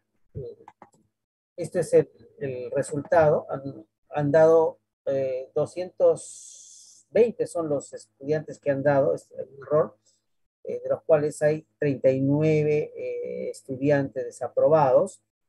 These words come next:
ciento ochenta y uno aprobados. ¿Ok?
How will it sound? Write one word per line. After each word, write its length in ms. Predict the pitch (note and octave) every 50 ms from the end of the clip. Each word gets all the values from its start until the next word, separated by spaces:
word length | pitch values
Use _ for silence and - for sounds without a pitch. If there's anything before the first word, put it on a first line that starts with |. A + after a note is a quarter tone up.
| _ _
ciento 320 | - D#3 D3+ C#3+ C#3 -
ochenta 340 | - - C#3+ C3 - C3+ C3
y 100 | C3 C#3+
uno 140 | C#3+ C#3 C3+
aprobados. 880 | B2+ - - C3+ C3+ D3 D3 C3+ B2 A#2 G#2+ G#2 G#2 - - - _ _ _ - - G#2+ - _ _ _ -
¿Ok? 180 | - _ -